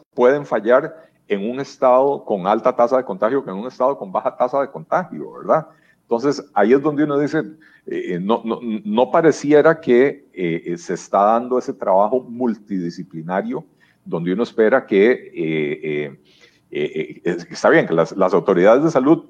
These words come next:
ponen ciertas, mm, eh, eh, o sea, necesidades, ¿verdad? Que ellos dicen, "Ok, para que, para evitar que el contagio se me, se me,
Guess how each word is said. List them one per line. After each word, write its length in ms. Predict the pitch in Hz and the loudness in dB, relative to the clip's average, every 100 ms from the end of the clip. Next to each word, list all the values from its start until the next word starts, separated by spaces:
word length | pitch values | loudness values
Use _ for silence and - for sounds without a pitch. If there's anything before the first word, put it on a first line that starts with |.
| _ | _
ponen 420 | 165 151 90 71 - | 0 0 -2 -10 -20
ciertas, 760 | - - 117 127 151 139 - _ _ _ _ _ | -18 -2 0 0 -2 -6 -10 _ _ _ _ _
mm, 120 | 113 - | -12 -10
eh, 280 | 101 92 - | -10 -12 -16
eh, 120 | 101 - | -16 -14
o 60 | |
sea, 100 | - - _ _ _ _ _ _ | -16 -18 _ _ _ _ _ _
necesidades, 1160 | 113 113 113 - 104 107 104 143 113 117 165 - | -6 -2 -2 -2 -6 -2 4 6 6 2 -4 -4
¿verdad? 180 | 92 123 | -2 0
Que 80 | 95 | -2
ellos 160 | 110 | -4
dicen, 200 | 113 123 104 | -6 -6 -6
"Ok, 160 | 95 104 - _ _ | -2 -4 -4 _ _
para 240 | - 87 - | -2 -2 -2
que, 120 | 92 | -4
para 260 | - 87 87 | -2 0 2
evitar 520 | 85 82 135 151 - | 0 0 2 2 0
que 100 | 95 | -6
el 100 | 82 | -6
contagio 580 | 80 82 110 120 135 139 | -10 -2 -2 0 -6 -6
se 140 | 127 | -8
me, 300 | 98 78 - | -8 -10 -14
se 160 | - 80 | -14 -14
me, 500 | 78 76 71 69 | -12 -12 -12 -14